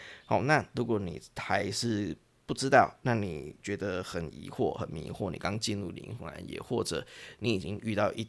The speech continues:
长，一段很长的时间，但是你不知道怎么去解决，好，希望我这一个，呃，这个档案，好，这一个节目，好，可以帮助到你，好，这可能也是我们，呃，的一个初心，好，大家来提醒，呃，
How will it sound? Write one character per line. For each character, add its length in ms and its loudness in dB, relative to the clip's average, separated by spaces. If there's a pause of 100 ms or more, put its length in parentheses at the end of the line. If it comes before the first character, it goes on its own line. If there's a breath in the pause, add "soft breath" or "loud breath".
长， 380 -4
一 100 -4
段 260 4
很 300 -4
长 240 -8
的 60 -10
时 160 -6
间， 180 -8
但 100 -2
是 80 -4
你 200 -8
不 100 -8
知 100 -8
道 200 0
怎 100 -10
么 80 -16
去 180 -6
解 260 -8
决， 280 -10
好， 120 -6
希 280 0
望 180 0
我 140 -6
这 140 -6
一 120 -2
个， 220 -6 (560 loud breath)
呃， 340 -2 (440)
这 180 4
个 180 2
档 220 0
案， 240 0
好， 140 -4
这 140 0
一 100 2
个 120 -2
节 240 -2
目， 300 -2
好， 200 -12
可 180 -2
以 260 -2
帮 220 10
助 100 6
到 160 6
你， 100 -4 (300)
好， 240 -4
这 140 -2
可 220 -2
能 180 -10
也 160 -10
是 120 -6
我 140 -4
们， 300 -8 (400 loud breath)
呃， 160 0
的 120 -2
一 60 -2
个 100 -2
初 240 -2
心， 320 2
好， 160 -4
大 160 -4
家 120 -2
来 160 -6
提 260 -8
醒， 440 -6
呃， 220 -4